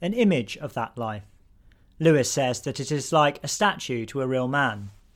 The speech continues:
Zoe, however, is a different type of life, spiritual life, eternal life,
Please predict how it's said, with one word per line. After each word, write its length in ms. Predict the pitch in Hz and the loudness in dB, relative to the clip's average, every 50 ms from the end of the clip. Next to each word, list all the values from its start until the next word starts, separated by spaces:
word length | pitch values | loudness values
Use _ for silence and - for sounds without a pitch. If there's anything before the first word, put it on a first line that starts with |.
| _ _ - _ _ _ _ - - - - - - - - | _ _ -20 _ _ _ _ -20 -20 -20 -20 -20 -20 -10 -2
Zoe, 480 | 135 151 185 175 147 127 117 113 107 98 | 4 6 6 6 6 4 0 -6 -8 -10
however, 480 | - - 139 131 127 117 120 113 113 104 _ _ _ - | -4 -2 0 0 0 -2 -4 -6 -8 -10 _ _ _ -6
is 100 | - 143 | -4 -2
a 40 | 170 | 2
different 280 | 170 220 208 - 190 165 | 2 2 2 2 -2 -8
type 320 | - - 196 185 175 - | -6 -4 -4 -4 -4 -4
of 100 | 131 101 | -8 -10
life, 460 | 117 117 110 107 101 - - - - _ _ _ - _ - | -8 -8 -8 -10 -12 -16 -20 -20 -20 _ _ _ -20 _ -12
spiritual 580 | - - - - 202 190 180 160 - - 143 | -12 -4 2 4 6 6 6 2 -2 -4 -4
life, 380 | 131 123 117 113 104 - - _ - - | -2 -2 -4 -4 -8 -10 -18 _ -16 -8
eternal 420 | - 160 - 202 214 208 185 147 127 | -8 -4 0 2 4 4 4 2 0
life, 340 | 117 107 107 107 - - | -2 -6 -8 -12 -14 -18